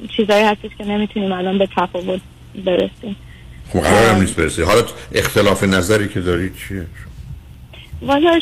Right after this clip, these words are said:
Speaker 1: شوهر من اعتقاد داره که، م، بچه‌ها اگه به، اگر خدای نکرده یه همچین اتفاقی بیفته، بچه‌ها اگه به عربستان مهاجرت کنن،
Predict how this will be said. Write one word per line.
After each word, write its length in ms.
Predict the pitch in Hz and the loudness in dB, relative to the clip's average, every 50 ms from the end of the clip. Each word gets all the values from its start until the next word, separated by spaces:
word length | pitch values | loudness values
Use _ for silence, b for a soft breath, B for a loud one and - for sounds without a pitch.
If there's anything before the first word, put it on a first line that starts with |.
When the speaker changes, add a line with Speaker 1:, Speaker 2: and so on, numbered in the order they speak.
| - - | 2 4
Speaker 1:
شوهر 280 | 320 302 302 320 339 | 4 6 6 4 4
من 220 | 359 339 330 320 302 | 2 0 0 0 0
اعتقاد 440 | 277 277 - - 254 269 262 262 - | -2 -2 -2 -2 -2 -2 -2 -2 -2
داره 260 | 269 277 262 254 247 - - | -2 -2 -2 -2 -4 -6 -6
که، 340 | 262 233 233 220 214 220 214 - - - - - | -4 -2 0 0 0 -2 -4 -8 -14 -20 -16 -12
م، 920 | 220 214 202 196 190 175 165 - - - - 196 - - - - - - 190 | -8 -6 -4 -2 -2 -4 -6 -6 -8 -8 -8 -8 -8 -12 -16 -14 -12 -4 0
بچه‌ها 340 | 196 214 220 - - 220 208 | 2 2 2 2 2 2 4
اگه 240 | 214 226 233 220 247 | 4 4 4 2 2
به، 260 | 202 208 202 202 190 - - - - - - - - - - - - | 0 0 0 0 0 -2 -8 -20 -20 -20 -20 -18 -16 -16 -16 -12 -8
اگر 260 | 208 208 208 220 214 | -6 -2 0 0 -2
خدای 300 | 214 - 208 196 202 196 | 0 0 0 0 2 2
نکرده 260 | 202 208 - 214 208 208 | 0 0 0 0 0 0
یه 100 | 202 196 | 0 -2
همچین 260 | 196 208 - 214 202 | -2 -2 -4 -4 -4
اتفاقی 340 | 196 - 202 190 196 202 196 | -4 -6 -6 -4 -2 0 0
بیفته، 260 | 202 208 - - 214 | 0 0 0 -2 -4
بچه‌ها 600 | 196 202 185 196 - - 202 202 202 202 202 202 | -2 0 -2 -2 -2 -2 -2 0 2 2 2 2
اگه 240 | 196 - 175 214 196 | 2 0 0 0 -2
به 100 | - - | 0 0
عربستان 680 | - 202 190 185 180 170 185 196 - - 214 202 196 | 0 2 2 2 2 2 0 -2 -2 -4 -6 -4 -2
مهاجرت 540 | 185 185 196 185 185 180 165 165 165 175 185 - - | 0 0 0 0 0 -2 -2 -2 -2 -2 -4 -6 -8
کنن، 420 | 196 190 196 185 190 196 208 226 | -6 -4 -2 2 2 2 2 2